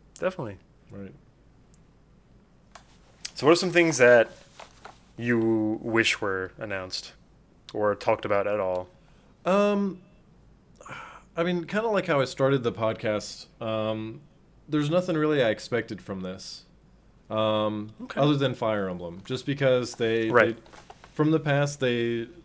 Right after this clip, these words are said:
Speaker 2: they theme their directs to where they're like, "Hey, we're gonna talk about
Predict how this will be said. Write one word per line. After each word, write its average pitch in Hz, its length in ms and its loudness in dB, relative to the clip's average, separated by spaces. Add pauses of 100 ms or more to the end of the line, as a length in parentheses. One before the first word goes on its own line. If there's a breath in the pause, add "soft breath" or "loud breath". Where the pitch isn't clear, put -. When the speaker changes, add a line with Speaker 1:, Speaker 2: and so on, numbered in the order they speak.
(760)
Speaker 2:
they 113 240 0
theme 165 480 0
their 160 300 4
directs 117 540 0
to 123 120 -4
where 117 140 0
they're 110 120 0
like, 104 180 -2
"Hey, 131 260 -2
we're 120 180 -6
gonna 127 160 -2
talk 120 240 -4
about 107 400 -2